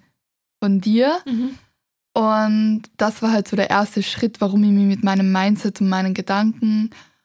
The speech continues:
Speaker 1: und mit mir halt selbst beschäftigt hab. Und seitdem eigentlich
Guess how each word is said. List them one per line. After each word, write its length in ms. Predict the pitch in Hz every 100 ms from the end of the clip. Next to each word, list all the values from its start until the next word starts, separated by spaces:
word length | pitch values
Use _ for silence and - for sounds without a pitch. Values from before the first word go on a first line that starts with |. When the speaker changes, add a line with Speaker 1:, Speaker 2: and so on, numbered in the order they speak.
| _ _ _
Speaker 1:
und 320 | - 202 196 190
mit 100 | 185
mir 140 | 233
halt 160 | 202 196
selbst 260 | 208 202 -
beschäftigt 640 | 196 240 262 - 262 -
hab. 320 | 262 269 269 _ _ _ _ _ _ _ -
Und 500 | 202 202 196 202 196
seitdem 720 | - 208 208 226 214 208 208
eigentlich 760 | - 196 208 208 208 208 -